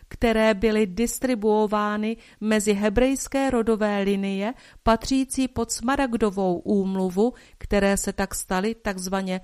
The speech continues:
svatým grálem, neboli kristovskými rodovými liniemi, ze kterých později vzniklo takzvané esenské bratrstvo,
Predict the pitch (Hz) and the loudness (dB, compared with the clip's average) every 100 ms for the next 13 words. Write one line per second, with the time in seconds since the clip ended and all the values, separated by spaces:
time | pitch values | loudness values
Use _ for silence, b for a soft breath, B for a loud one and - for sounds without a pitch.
0 | b - - 185 202 - 226 226 214 208 | b -6 -2 2 2 2 -2 0 0 0
1 | 202 226 233 202 196 B B - 254 262 | 2 0 0 -2 -4 B B -4 -2 0
2 | 302 277 254 285 - 285 - - 240 226 | 0 0 0 0 0 -2 -2 -4 -2 0
3 | 254 240 226 226 214 226 220 220 214 226 | 2 2 2 2 2 0 0 -2 -2 0
4 | 269 269 226 208 196 B 233 202 202 233 | 0 0 0 -2 -4 B -8 -2 0 0
5 | - 277 277 - - 269 240 208 233 247 | -2 -2 -4 -6 0 2 2 0 -2 -2
6 | 240 208 226 226 220 220 - 208 196 208 | -4 -2 -4 -2 -2 -4 -4 -4 -4 -4
7 | 208 202 196 196 b b _ 254 - 302 | -2 -4 -6 -8 b b _ -2 0 0
8 | 294 277 - 247 233 165 185 185 - 190 | 0 -2 -2 -2 0 0 -2 -2 -6 -6
9 | - - 196 254 | -6 -4 0 0